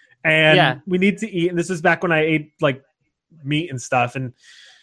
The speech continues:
Speaker 1: and, uh, we got, we went there, we ate the food, and I'll never forget, we had a bunch of extra French fries, and we gave it to Merlin, our dog.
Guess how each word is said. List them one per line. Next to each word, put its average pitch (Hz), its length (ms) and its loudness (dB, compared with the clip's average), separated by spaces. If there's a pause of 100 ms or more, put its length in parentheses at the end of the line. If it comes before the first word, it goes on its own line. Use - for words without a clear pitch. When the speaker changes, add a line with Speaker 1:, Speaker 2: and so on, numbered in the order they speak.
(240)
Speaker 1:
and, 151 380 2
uh, 139 440 6 (400)
we 175 180 2
got, 190 240 2
we 185 120 0
went 180 180 2
there, 175 120 2
we 156 220 -4
ate 151 200 -2
the 151 80 -6
food, 160 260 -2
and 180 160 -2
I'll 175 80 4
never 196 160 0
forget, 180 240 -2
we 160 80 2
had 170 60 2
a 165 40 -2
bunch 170 220 0
of 165 60 -2
extra 160 280 -4
French 156 260 -2
fries, 180 280 2
and 170 160 -6
we 160 80 -2
gave 160 220 -2
it 165 100 -4
to 160 60 -4
Merlin, 151 400 -2
our 143 100 0
dog. 139 480 -2